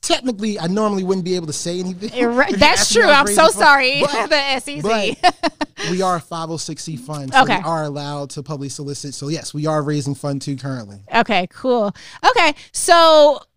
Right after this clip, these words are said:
Speaker 2: how did you decide that this was where you wanted to go? Like, what gave you the, basically, inclination to say, "All right, this is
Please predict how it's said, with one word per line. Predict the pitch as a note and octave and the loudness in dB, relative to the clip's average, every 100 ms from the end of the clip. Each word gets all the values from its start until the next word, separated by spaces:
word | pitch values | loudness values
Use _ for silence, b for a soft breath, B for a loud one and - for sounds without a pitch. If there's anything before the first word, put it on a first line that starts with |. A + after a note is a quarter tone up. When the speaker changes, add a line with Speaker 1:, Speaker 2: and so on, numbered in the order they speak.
| - | -10
Speaker 2:
how | - C#4+ D#4+ | -2 2 4
did | C5 G#4 | 4 2
you | E4 | 0
decide | D4 C#4 - B3 A#3 A3 G#3 G3+ F#3 | 0 -2 2 4 4 4 2 0 -2
that | G3+ F3+ | -6 0
this | A3+ A3 | 0 2
was | A#3 G#3+ G3 | 0 -2 0
where | G3+ F#3 | -2 -2
you | F#3+ G#3 | -2 -2
wanted | G#3 G3 E3+ E3+ | -2 -2 -4 -6
to | E3 | -6
go? | D#3+ D3 G2 A#2+ | -6 -6 -6 -4
Like, | F3 A3+ G#3+ | 0 0 0
what | F#3+ A3+ C4+ | -2 0 0
gave | A3+ A#3 A#3 | 2 2 2
you | A3 A#3+ A3+ G#3 | -2 0 0 0
the, | G3 G3+ G3 G3 F3+ E3 F#3+ | 0 0 2 0 -2 -4 -4
basically, | A3 C#4+ C#4+ B3 A3+ | 2 2 2 -2 0
inclination | A3+ A#3+ A3 G3+ A3 | -2 -2 0 -2 -2
to | G3 | -2
say, | G3 G3 | 0 0
"All | A3+ | 2
right, | G#3+ G3+ - | 4 2 0
this | A3 - | -2 0
is | G#3 F#3+ | -2 -4